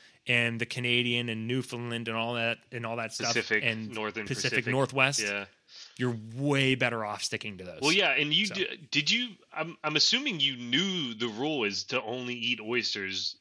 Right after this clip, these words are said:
Speaker 2: in the months that end with R.
Speaker 1: No,
Speaker 2: Yeah,
Speaker 1: I've
Speaker 2: that,
Speaker 1: never heard
Speaker 2: that,
Speaker 1: that.
Speaker 2: that's a, that's a rule of thumb with oysters. You're only supposed to eat oysters if the, if the month ends in R.
Speaker 1: That is so fun.
Speaker 2: Yeah.
Speaker 1: I like that.
Speaker 2: So colder months.
Speaker 1: That's very cool.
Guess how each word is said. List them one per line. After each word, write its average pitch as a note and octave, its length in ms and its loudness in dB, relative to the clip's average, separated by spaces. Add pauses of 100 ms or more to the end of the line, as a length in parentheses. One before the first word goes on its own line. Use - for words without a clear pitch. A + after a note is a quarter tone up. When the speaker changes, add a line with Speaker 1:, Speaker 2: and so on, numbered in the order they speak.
(100)
Speaker 2:
in A#2+ 120 -8
the G#2+ 60 -4
months G#2+ 340 -4
that G#2 180 -2
end G#2 140 -4
with F#2 180 -10
R. G2 360 -2 (1500)
Speaker 1:
No, F3+ 300 -2 (100)
Speaker 2:
Yeah, F#3+ 200 4
Speaker 1:
I've D3+ 60 4
Speaker 2:
that, C#3 120 8
Speaker 1:
never D#3 220 6
heard G#3+ 160 -4
Speaker 2:
that, - 180 2
Speaker 1:
that. - 0 -
Speaker 2:
that's F3 220 2
a, F3+ 80 0
that's D3+ 220 2
a G#3+ 40 4
rule F3 220 0
of - 60 -4
thumb D3+ 280 0
with G#2+ 140 -2
oysters. G#2+ 420 -2
You're A#2 160 -2
only C#3+ 240 0
supposed D#3 320 0
to D3+ 60 -4
eat C#3 160 0
oysters B2 500 0
if A#2 160 -8
the, A2+ 260 -2
if - 120 -10
the A2 80 -6
month A2+ 260 -2
ends G#2+ 300 -4
in G2 80 -8
R. F2 260 -10 (1160)
Speaker 1:
That C#3 240 0
is C#3 120 0
so B2 260 2
fun. F#2+ 420 -6
Speaker 2:
Yeah. F3+ 160 4 (360)
Speaker 1:
I A#2+ 60 -2
like A2+ 220 0
that. G#2 100 -6
Speaker 2:
So C3 200 4
colder C3 300 0
months. A2 280 -2
Speaker 1:
That's - 160 -4
very B2 140 -2
cool. A2 220 -10